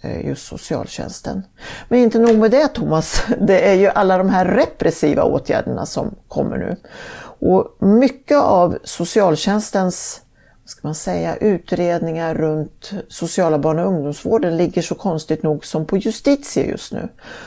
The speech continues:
Och det handlar om att man vill ha mer repressiva åtgärder och mer brottsförebyggande och brottsbekämpande åtgärder.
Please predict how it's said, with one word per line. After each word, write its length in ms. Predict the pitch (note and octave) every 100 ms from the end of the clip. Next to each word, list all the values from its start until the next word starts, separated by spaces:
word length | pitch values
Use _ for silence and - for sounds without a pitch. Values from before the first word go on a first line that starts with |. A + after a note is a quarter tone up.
| - -
Och 80 | -
det 80 | A3
handlar 460 | A#3+ G#3 F#3 A3
om 180 | F#3 E3
att 100 | E3
man 140 | D#3+
vill 80 | D#3
ha 80 | D#3+
mer 220 | D#3+ D#3+
repressiva 680 | D#3+ G#3 G#3 G3+ F#3+ F3 -
åtgärder 520 | E3+ D#3+ D#3 - D#3
och 60 | D#3
mer 160 | D3+ D#3
brottsförebyggande 1500 | - F#3+ - - - - - - F3 E3 E3+ D3+ D#3+ D#3
och 60 | -
brottsbekämpande 1040 | G3 F#3+ - - D#3+ A3+ A3+ G#3+ C3+ C#3
åtgärder. 600 | - - - - - F#3